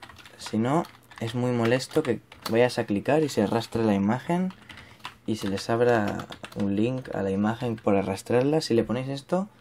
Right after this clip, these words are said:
funciona como si fuera un botón de un programa, no pueden arrastrar la imagen ni hacer cosas raras. Mm, de acuerdo, esto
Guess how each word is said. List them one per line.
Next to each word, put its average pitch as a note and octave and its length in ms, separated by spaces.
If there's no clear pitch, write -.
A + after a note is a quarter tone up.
funciona A#2+ 400
como A#2+ 180
si G#2 100
fuera A2+ 180
un A2 80
botón G#2+ 280
de G#2 60
un G2 80
programa, D#3+ 460
no A2+ 140
pueden G#2+ 180
arrastrar G2+ 420
la G2 80
imagen C3 400
ni A2+ 60
hacer G#2 200
cosas G2 340
raras. - 360
Mm, G#2+ 380
de - 120
acuerdo, - 440
esto - 440